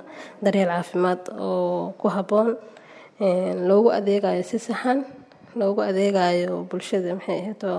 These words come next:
ay ka helaan hooyadii dhallaanka care wanaagsan, een, daaweyn wanaagsan, daryeel fiican iyo, een, waxyaabo badan oo maanta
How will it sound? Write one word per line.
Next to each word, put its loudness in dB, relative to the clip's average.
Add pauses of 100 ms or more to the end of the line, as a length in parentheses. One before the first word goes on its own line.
(100)
ay -4
ka -6
helaan 0
hooyadii 0
dhallaanka -4
care 0
wanaagsan, 0 (680)
een, -2
daaweyn 2
wanaagsan, 2 (380)
daryeel 0
fiican 0 (640)
iyo, 4 (240)
een, -6 (1000)
waxyaabo 4
badan 2
oo 0
maanta -4